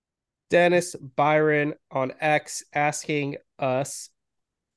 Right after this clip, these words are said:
"Do we have confidence in Ryan Yarbrough? Was the front office too hesitant to make a big trade for Lucas Giolito or Jack Flaherty?" Chris, I already believe you touched on,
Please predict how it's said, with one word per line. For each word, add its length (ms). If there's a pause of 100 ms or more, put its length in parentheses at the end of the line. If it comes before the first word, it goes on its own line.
(260)
"Do 120
we 80
have 180
confidence 720
in 160
Ryan 400 (120)
Yarbrough? 800 (280)
Was 180
the 80
front 300
office 400 (160)
too 200
hesitant 540
to 100
make 360
a 160
big 440
trade 440
for 180
Lucas 400
Giolito 680 (380)
or 120
Jack 400
Flaherty?" 560 (400)
Chris, 280
I 60
already 180
believe 320
you 80
touched 320
on, 280